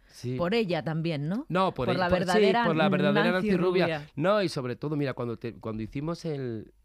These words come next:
Speaker 1: el reality de Alaska y Mario, Olvido y yo siempre decimos, "Si hubiera estado la Susi,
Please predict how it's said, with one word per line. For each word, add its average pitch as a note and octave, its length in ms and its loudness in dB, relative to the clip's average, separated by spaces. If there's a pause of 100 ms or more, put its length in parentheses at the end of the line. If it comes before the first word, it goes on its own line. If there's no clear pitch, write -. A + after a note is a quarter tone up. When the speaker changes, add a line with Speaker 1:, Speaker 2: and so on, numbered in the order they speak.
Speaker 1:
el G#2+ 280 -10
reality A2+ 360 -8
de A#2+ 80 -4
Alaska G#2+ 320 -8
y F#2+ 40 -6
Mario, A2+ 380 -6 (1400)
Olvido A2+ 320 -6
y C3+ 40 -6
yo C3 140 -6
siempre B2 320 -8
decimos, G2+ 420 -6
"Si - 220 -18
hubiera F#2+ 200 -10
estado A2+ 220 -12
la F#2 120 -10
Susi, A2 420 -18